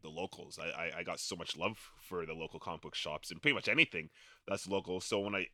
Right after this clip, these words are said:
kinda takes away from that, that, that kinda sucks, man. But, um, also, like, it's, it's weird. I mean, like,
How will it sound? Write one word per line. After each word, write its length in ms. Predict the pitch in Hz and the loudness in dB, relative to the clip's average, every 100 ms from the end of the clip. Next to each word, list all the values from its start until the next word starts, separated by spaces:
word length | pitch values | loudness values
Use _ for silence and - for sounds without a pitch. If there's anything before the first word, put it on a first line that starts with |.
| - | 0
kinda 160 | 127 | 2
takes 280 | 107 - 120 | 4 4 2
away 160 | 104 110 | 4 2
from 220 | - 85 | 2 0
that, 260 | 87 117 82 | 8 8 8
that, 180 | 95 92 - | 2 0 -2
that 160 | 92 - | -6 -4
kinda 200 | 101 82 | -4 -2
sucks, 420 | - 104 120 - | 0 2 2 0
man. 320 | 85 80 82 - | -6 -6 -6 2
But, 140 | 98 | 6
um, 320 | 95 92 87 85 _ _ _ - _ - | 6 4 0 -12 _ _ _ -20 _ 6
also, 260 | - - 143 | 6 8 4
like, 120 | 135 | 2
it's, 120 | 143 | 0
it's 180 | 160 - | -4 -6
weird. 280 | - - 113 | -4 0 2
I 40 | |
mean, 260 | 113 113 110 | 4 2 2
like, 220 | 104 - | -2 -4